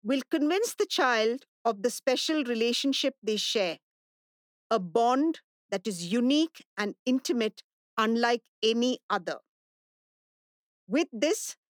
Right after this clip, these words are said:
they manipulate the child into believing that only they, this child,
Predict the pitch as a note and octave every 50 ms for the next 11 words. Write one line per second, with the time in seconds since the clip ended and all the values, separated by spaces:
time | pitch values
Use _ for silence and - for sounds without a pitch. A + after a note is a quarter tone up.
0 | _ _ _ _ - A#3+ B3 A#3 A3+ A3 G#3+ A#3 B3+ C#4+ E4+ G4+ - - F4 F4
1 | F#4 F#4 - D#4+ - - - B3 A#3 G#3+ G3+ G#3 G#3+ G#3 _ _ _ - - A3+
2 | G#3 - B3 G3+ F#3+ A#3+ A3+ A3+ B3+ B3+ B3+ A3+ C#4 C#4+ D4 F4 F#4+ _ _ _
3 | _ _ _ - - A3 A3 A3 _ - C4 C4+ D4 D#4 D#4 F#4 F#4+ G4 F#4 B3
4 | F#3+ - _ - G3 A3 C#4+ D4 C#4+ B3 G3 E3 F3+ - - C4+ C#4+ D#4 - -
5 | - - - - C4 A3+ G#3+ G#3 G#3+ G#3+ G#3